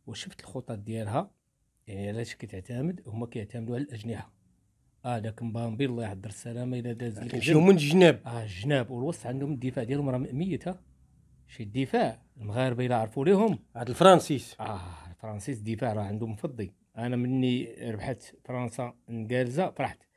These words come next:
Speaker 1: كون لعبنا مع نقالزة في يد الله.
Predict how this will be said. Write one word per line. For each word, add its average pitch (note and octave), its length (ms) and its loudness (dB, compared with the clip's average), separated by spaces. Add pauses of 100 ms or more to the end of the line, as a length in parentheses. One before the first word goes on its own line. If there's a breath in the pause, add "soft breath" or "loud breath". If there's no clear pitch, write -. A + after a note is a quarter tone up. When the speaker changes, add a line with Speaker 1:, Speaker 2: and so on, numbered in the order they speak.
(220)
Speaker 1:
كون B2 140 -6
لعبنا A#2+ 260 2
مع B2 120 2
نقالزة C3 580 2 (600)
في A#2+ 100 -8
يد G#2+ 100 -8
الله. G2 220 -6